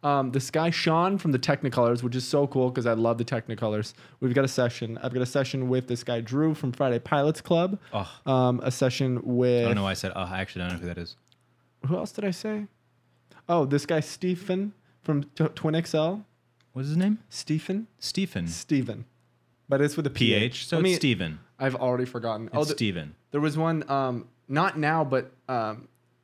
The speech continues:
Speaker 1: later, this band called Courtship. Um,
Speaker 2: So tight.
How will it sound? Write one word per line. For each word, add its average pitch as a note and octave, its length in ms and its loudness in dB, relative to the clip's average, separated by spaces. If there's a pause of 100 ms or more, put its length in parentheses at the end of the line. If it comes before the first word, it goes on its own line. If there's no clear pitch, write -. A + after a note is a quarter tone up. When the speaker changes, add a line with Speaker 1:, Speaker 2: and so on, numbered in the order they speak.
(140)
Speaker 1:
later, D#3+ 680 -2 (560)
this C3+ 240 -2
band C3+ 240 -2
called A#2+ 180 -2
Courtship. F3+ 540 -4 (760)
Um, A2+ 340 0
Speaker 2:
So G#2 220 -4
tight. E2+ 300 -10